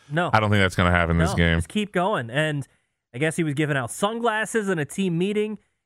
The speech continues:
Speaker 1: It's just one of those things. There's some guys you just don't mess with, especially at certain times. Maybe a couple years down the road, if he's still at Colorado and different things are happening and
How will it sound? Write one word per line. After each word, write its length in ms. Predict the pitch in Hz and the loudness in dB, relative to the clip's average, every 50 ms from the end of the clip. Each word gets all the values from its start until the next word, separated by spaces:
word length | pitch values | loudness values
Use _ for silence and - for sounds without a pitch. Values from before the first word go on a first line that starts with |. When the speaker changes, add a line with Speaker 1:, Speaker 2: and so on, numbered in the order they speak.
| _ - | _ -6
Speaker 1:
It's 80 | 233 | -4
just 140 | 320 339 - | -4 -2 -2
one 120 | 370 349 311 | -2 -2 0
of 60 | 269 | 0
those 180 | 233 208 - | -2 -4 -2
things. 500 | - 208 196 196 208 208 214 202 - - - | -2 -2 -2 -2 -2 -4 -6 -8 -10 -8 -4
There's 220 | 220 220 220 - | -2 -2 -2 -2
some 300 | - - 285 277 311 294 | -4 -4 -4 -2 -2 -2
guys 340 | 226 196 190 196 208 208 185 | -2 -2 0 -2 -2 -4 -4
you 80 | 185 170 | -6 -6
just 180 | 175 160 - | -6 -6 -4
don't 200 | - 170 170 151 | -4 -4 -2 -2
mess 300 | 135 135 143 156 - - | -2 -2 -2 -2 -4 -4
with, 280 | 180 175 185 185 - _ _ _ _ _ _ _ | -4 -4 -4 -4 -6 _ _ _ _ _ _ _
especially 520 | - 160 - - 196 196 196 - 202 190 175 | -6 -6 -4 -2 -2 -4 -2 -2 -2 -2 -2
at 80 | 160 | -2
certain 300 | - - 185 175 156 139 | -2 -4 -4 -4 -4 -4
times. 520 | 131 139 139 147 160 175 208 196 - - _ _ _ _ _ _ _ _ _ _ - | -4 -2 -2 -2 -2 -4 -8 -10 -16 -20 _ _ _ _ _ _ _ _ _ _ -2
Maybe 300 | 226 247 269 285 285 247 | -2 0 0 0 0 0
a 60 | 208 | 0
couple 220 | - 226 214 220 208 | 0 -2 -2 -2 0
years 180 | 208 208 190 | 0 -2 0
down 220 | - 214 190 190 185 | 0 -2 -2 0 -2
the 80 | 165 147 | -2 0
road, 300 | 156 160 165 175 170 147 | 0 0 0 0 0 -2
if 80 | 139 | -2
he's 120 | 147 151 - | -4 -6 -4
still 200 | - 170 160 151 | -4 -4 -4 -4
at 80 | - | -4
Colorado 840 | - 160 156 156 143 135 135 135 143 143 147 147 147 147 147 143 143 | -4 -4 -2 -2 -2 -2 0 0 0 0 0 0 0 0 0 0 -2
and 80 | 135 127 | -2 -4
different 260 | 143 135 - 143 - | -4 -4 -4 -4 -4
things 200 | 151 143 131 135 | -4 -4 -4 -4
are 60 | 127 | -4
happening 640 | 135 139 139 - - 147 143 139 139 139 139 135 127 | -2 -2 -4 -4 -4 -4 -4 -2 -2 -2 -4 -4 -4
and 160 | 120 113 104 | -6 -6 -8